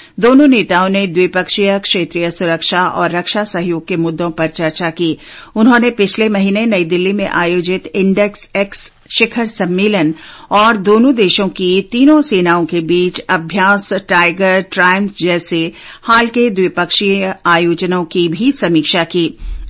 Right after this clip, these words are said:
अमेरिकी रक्षा मंत्री ने हिंद महासागर क्षेत्र में डकैती के विरुद्ध चलाए जा रहे अभियानों में भारतीय नौसेना की महत्वपूर्ण भूमिका की सराहना की। भारत और अमेरिका के बीच मानवीय सहायता और आपदा राहत अभ्यास भारत के पूर्वी समुद्री तट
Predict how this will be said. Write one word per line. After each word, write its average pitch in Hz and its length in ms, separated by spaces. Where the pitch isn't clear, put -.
अमेरिकी 226 360
रक्षा 180 340
मंत्री 175 380
ने 175 180
हिंद 208 280
महासागर 170 680
क्षेत्र 247 520
में 160 240
डकैती 214 520
के 208 160
विरुद्ध 175 340
चलाए 170 380
जा 165 160
रहे 165 260
अभियानों 180 560
में 185 240
भारतीय 175 480
नौसेना 175 480
की 180 160
महत्वपूर्ण 180 680
भूमिका 175 440
की 170 160
सराहना 165 520
की। 160 300
भारत 262 380
और 302 100
अमेरिका 262 400
के 262 140
बीच 226 320
मानवीय 220 460
सहायता 214 500
और 214 80
आपदा 202 420
राहत 190 320
अभ्यास 180 600
भारत 196 420
के 214 80
पूर्वी 226 560
समुद्री 185 540
तट 175 240